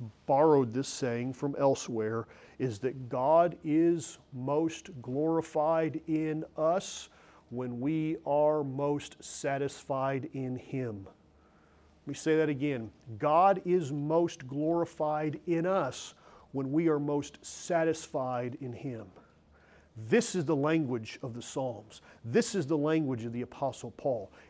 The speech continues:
Enjoy God. Find your pleasure in Him. Get your satisfaction in the person of Jesus Christ. Get your fulfillment from the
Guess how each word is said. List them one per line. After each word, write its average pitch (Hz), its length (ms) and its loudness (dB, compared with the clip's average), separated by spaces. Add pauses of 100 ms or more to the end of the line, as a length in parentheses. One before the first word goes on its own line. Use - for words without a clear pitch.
Enjoy 170 960 6 (300)
God. 113 400 -2 (140)
Find 185 400 4
your 170 200 4
pleasure 170 800 2
in 175 260 2
Him. 139 640 -2 (360)
Get 196 240 0
your 185 160 6
satisfaction 170 1200 0
in 180 340 2
the 160 100 0
person - 540 0
of 143 120 -2
Jesus 143 420 -6
Christ. 143 420 0 (320)
Get 196 320 4
your 170 600 6 (120)
fulfillment 165 840 4
from 175 400 2
the 170 220 -2